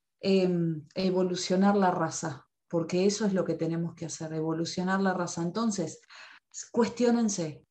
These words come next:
todo, cuestionense, cuestionen cualquier cosa que vean, cuestionen si es bueno para mí, si lo podría mejorar, y si alguna persona ve que de, de lo que yo estoy haciendo, ustedes, eh, pueden sacar otra idea, que lo hagan,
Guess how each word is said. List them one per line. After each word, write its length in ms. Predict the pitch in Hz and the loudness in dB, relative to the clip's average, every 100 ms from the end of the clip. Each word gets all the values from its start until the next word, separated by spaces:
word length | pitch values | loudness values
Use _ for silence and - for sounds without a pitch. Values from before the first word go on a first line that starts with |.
| - | 2
todo, 420 | 202 165 156 156 | 4 6 2 -4
cuestionense, 800 | - 185 247 254 262 240 254 262 | -4 -2 2 2 4 2 2 2
cuestionen 460 | 254 202 - 240 240 | 2 -2 0 0 2
cualquier 400 | 208 202 202 254 | 2 2 4 2
cosa 300 | 269 262 233 | 0 -2 0
que 120 | 202 | 4
vean, 380 | 190 226 254 233 | 6 6 4 0
cuestionen 500 | 190 - 233 226 208 | -4 -2 0 2 0
si 160 | 196 226 | 0 0
es 80 | |
bueno 320 | 196 220 220 208 | 2 2 2 4
para 240 | 202 185 | 2 4
mí, 320 | 196 240 269 - - | 2 2 -2 -6 -16
si 240 | - - 220 | -6 4 8
lo 180 | 220 220 | 8 10
podría 460 | 226 254 330 349 | 6 8 6 6
mejorar, 720 | 277 202 202 208 269 277 294 - - - | 4 2 2 4 4 2 0 -8 -20 -10
y 120 | 240 | -6
si 140 | 202 262 | 0 2
alguna 380 | 262 359 415 403 | 2 2 2 4
persona 460 | 269 - 262 247 | 2 4 4 4
ve 380 | 214 208 156 - - | 6 4 4 -2 2
que 400 | 196 190 185 - | 6 6 4 -2
de, 440 | 170 190 185 175 - | -2 0 2 0 0
de 240 | 175 185 180 | 4 4 6
lo 160 | 180 | 2
que 80 | 185 | 2
yo 140 | 196 285 | 2 4
estoy 380 | 302 - 269 226 | 4 4 2 2
haciendo, 500 | 202 214 185 170 156 | 2 2 4 4 4
ustedes, 920 | 165 190 202 208 170 151 151 - _ - - - | 4 2 2 2 4 2 -4 -12 _ -20 -14 0
eh, 260 | 202 196 | 4 6
pueden 420 | 196 196 262 285 247 | 6 8 8 8 4
sacar 300 | 233 233 233 | 2 2 0
otra 260 | 208 208 | 4 4
idea, 440 | 220 240 294 320 - | 4 4 2 2 2
que 140 | 220 | 4
lo 220 | 214 214 | 8 8
hagan, 480 | 240 254 175 143 135 | 6 4 0 -4 -8